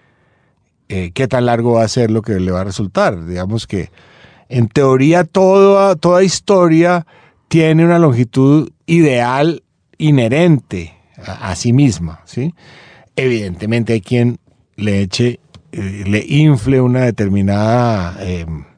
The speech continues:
una determinada historia, e incluso hay quien haga lo contrario. Es fa-, muy famoso el,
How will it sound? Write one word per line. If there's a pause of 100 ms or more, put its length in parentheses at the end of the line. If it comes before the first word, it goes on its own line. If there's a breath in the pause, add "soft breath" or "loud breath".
(240)
una
determinada
historia,
e
incluso
hay
quien
haga
lo
contrario.
Es
fa-,
muy
famoso
el,